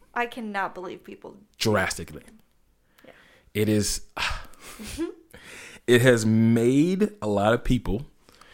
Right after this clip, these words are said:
Speaker 2: you, because in the dating app, you wanna put out your best foot forward, but at the end of the day, that's not really you.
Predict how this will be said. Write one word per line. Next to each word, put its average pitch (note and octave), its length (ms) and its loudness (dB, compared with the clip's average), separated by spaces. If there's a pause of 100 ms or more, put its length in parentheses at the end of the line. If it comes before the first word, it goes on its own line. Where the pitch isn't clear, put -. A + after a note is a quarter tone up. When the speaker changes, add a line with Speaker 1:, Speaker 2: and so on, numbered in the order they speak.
(680)
Speaker 2:
you, A2+ 460 4
because G#2+ 260 0
in A2 80 4
the G2+ 80 4
dating A2+ 260 4
app, G#2 180 0
you G#2 80 4
wanna A#2 140 2
put A2 160 6
out F#2 160 -2
your F#2+ 80 -2
best F2+ 280 0
foot - 200 -6
forward, C#2 400 -6
but F#2 100 -2
at F2+ 100 -4
the G2 80 0
end G2 100 2
of F2+ 60 2
the F2 60 -2
day, F2 140 -2
that's E2+ 220 -6
not E2+ 160 -6
really D#2 200 -8
you. D2+ 140 -8